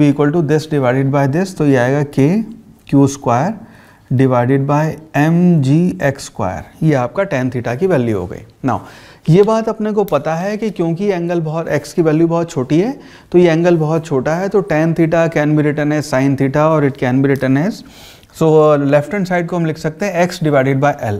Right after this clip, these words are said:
So, ये आपका x, अ, divided by L, अ, या फिर x divi-, x by टू L, तो ये आपका x by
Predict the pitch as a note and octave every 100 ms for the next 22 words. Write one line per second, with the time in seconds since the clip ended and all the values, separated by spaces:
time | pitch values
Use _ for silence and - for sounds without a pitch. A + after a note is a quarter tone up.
0 | - - _ - C#3+ C#3 C3+ B2 B2 D#3
1 | - E3+ A3 - - - - _ _ -
2 | C3 C3 C3+ C3 B2 A#2 C3 B2+ E3+ F3
3 | C#3 E3 G3+ F3 D3+ C#3 C#3 C#3 C3 B2
4 | B2 D3+ C#3 C#3 D3 C#3+ C3 B2+ B2+ C3
5 | C#3 C#3 - - E3+ C#3 C#3 C#3 D#3+ G#3+
6 | C4 - - _ - A2+ A2 A2 C3 B2
7 | B2 D#3 D#3 A2+ - C#3